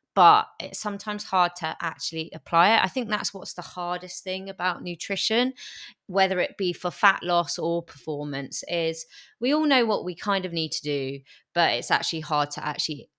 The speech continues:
implement it with our busy daily lives. So some of the, um, let's talk about,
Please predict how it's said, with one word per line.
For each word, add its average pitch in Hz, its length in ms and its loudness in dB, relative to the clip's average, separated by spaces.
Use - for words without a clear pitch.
implement 156 600 -4
it 139 200 2
with 156 200 -2
our 147 200 0
busy 147 300 -6
daily 143 400 -4
lives. - 580 -8
So 220 420 2
some 285 320 0
of 294 180 -2
the, 214 580 -4
um, 175 560 0
let's 254 220 -4
talk 330 300 -8
about, 185 800 0